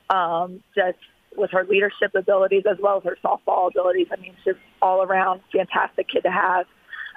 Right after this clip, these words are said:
Um, Kaylee Dalton next to her at second base. Um, amazing bat, really driving the balls hard. Um, she went four for four in, in our last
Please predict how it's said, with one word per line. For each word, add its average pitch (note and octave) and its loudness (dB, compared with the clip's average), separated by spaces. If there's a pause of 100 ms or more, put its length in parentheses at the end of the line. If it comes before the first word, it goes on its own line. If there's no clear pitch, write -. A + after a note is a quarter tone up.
(140)
Um, F#3 0 (100)
Kaylee G3 2
Dalton F#3+ 0
next F#3+ 0 (140)
to G3 2
her F#3+ 4
at - -4 (140)
second F#3 -2
base. F#3+ 2 (240)
Um, F3 0 (1120)
amazing G3 0
bat, F#3+ 0 (120)
really F#3+ 2
driving F#3+ 0
the F3+ 0
balls F#3 0
hard. F3+ 0 (140)
Um, F3 0 (840)
she F#3 -2
went F#3 2 (140)
four F#3+ 2
for F#3 -2
four G3 2
in, G3+ -4 (120)
in G3+ 4
our G3 2
last G3+ -2